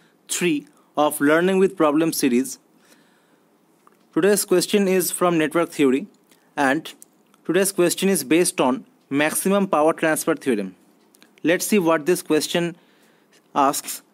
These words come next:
and before that, little bit introduction about myself. I have been selected in T I M S in two thousand nineteen, that is a course at I I T Madras, and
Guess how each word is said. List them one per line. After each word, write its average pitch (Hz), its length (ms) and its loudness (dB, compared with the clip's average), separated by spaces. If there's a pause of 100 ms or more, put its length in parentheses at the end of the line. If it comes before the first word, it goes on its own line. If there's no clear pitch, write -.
(140)
and 151 200 0
before 185 280 2
that, 156 300 -2
little 156 200 -2
bit 175 140 2
introduction 175 440 -2
about 170 200 2
myself. 135 480 -2 (400)
I 147 100 0
have 165 140 0
been 185 100 0
selected 170 380 0
in 185 160 -2
T 170 120 2
I 170 100 4
M 175 240 2
S 180 280 -4 (680)
in 170 300 0 (460)
two 147 80 0
thousand 165 260 2
nineteen, 160 520 0 (560)
that 139 100 -4
is 160 80 0
a 175 80 2
course 170 400 0 (140)
at 156 120 0
I 147 120 2
I - 20 2
T 156 100 -2
Madras, 139 540 -2 (220)
and 147 400 0